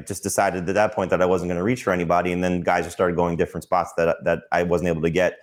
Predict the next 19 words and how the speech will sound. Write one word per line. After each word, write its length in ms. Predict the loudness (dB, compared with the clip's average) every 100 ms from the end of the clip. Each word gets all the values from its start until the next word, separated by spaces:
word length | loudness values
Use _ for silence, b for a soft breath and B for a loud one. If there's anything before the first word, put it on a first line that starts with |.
| b b b 0
uh, 180 | 0
Troutman 460 | 0 0 0 -2 -2
or 100 | 0
Irv 180 | -2 -2
Smith 440 | -2 0 0 -6 -4
or, 440 | 2 2 0 -4 b b b _
uh, 240 | 0 0 2
Higbee 420 | 0 2 2 2
or, 80 | 2
you 100 | 0
know, 100 | 2
the, 140 | 0
the, 280 | 0 0 0 -2
the 100 | 0
guys 220 | 0 0
that 100 | 0
I 80 | 2
like 180 | 2 2
late. 320 | 0 -2